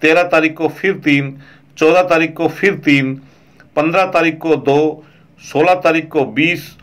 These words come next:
और सत्रह तारीख को आज पन्द्रह कोरोना पॉजिटिव के केस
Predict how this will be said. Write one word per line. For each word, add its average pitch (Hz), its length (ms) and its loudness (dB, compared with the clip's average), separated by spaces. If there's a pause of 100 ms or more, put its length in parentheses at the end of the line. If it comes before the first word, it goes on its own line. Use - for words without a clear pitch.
(100)
और 139 420 -2
सत्रह - 380 0
तारीख 165 320 0
को 165 220 -2
आज 143 340 2 (760)
पन्द्रह 185 320 2
कोरोना 156 380 -2
पॉजिटिव 131 340 -8
के 127 120 -8
केस 120 260 -6